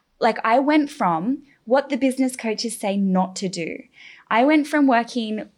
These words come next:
purely with women in feminine embodiment, very niche,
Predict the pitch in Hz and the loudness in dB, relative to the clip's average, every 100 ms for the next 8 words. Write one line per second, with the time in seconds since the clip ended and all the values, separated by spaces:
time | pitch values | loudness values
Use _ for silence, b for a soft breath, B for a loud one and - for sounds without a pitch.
0 | _ - 247 247 320 339 277 180 170 233 | _ -8 -4 -2 -2 -2 -4 -4 -4 -6
1 | 320 _ _ _ 214 214 196 202 196 202 | -10 _ _ _ -6 -6 -2 -2 0 0
2 | 196 202 196 180 170 165 - - - 214 | -2 -2 -2 -2 -4 -4 -10 -12 -4 0
3 | 302 254 160 - - - | 4 4 2 -4 -8 -8